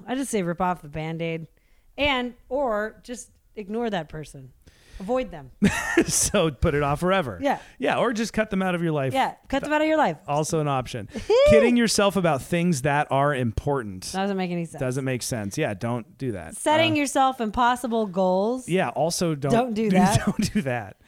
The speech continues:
Speaker 1: Who does
Speaker 2: Uh,
Speaker 1: that?
Speaker 2: I know. My goal is to, I don't know, accidentally climb Mount Everest.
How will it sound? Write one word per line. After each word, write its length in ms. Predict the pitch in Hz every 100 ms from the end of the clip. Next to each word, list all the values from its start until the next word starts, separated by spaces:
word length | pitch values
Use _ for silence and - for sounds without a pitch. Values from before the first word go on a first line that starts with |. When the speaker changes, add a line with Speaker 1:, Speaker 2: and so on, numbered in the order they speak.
| - -
Speaker 1:
Who 100 | 440
does 240 | 381 403 392
Speaker 2:
Uh, 100 | 370
Speaker 1:
that? 280 | 247 151 - _ _ _
Speaker 2:
I 140 | 147 190
know. 240 | 196 131
My 240 | 123 135 151
goal 300 | 156 151 156
is 160 | 139
to, 240 | - 135 107 - - - _ _ _ _ _
I 100 | 110
don't 100 | 120
know, 140 | 107 104
accidentally 720 | 113 113 - 127 110 117 123 123
climb 580 | - 117 110 117 113 113
Mount 280 | 110 104 110
Everest. 640 | 101 107 127 147 - -